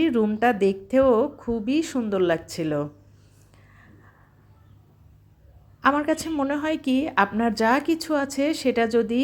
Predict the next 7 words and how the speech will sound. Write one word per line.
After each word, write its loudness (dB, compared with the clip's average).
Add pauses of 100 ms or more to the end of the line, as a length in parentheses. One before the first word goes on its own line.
(140)
একটু -2
সুন্দর 2
করে 2
পরিষ্কার -2
করে 0
গুছিয়ে 0
রাখেন, 0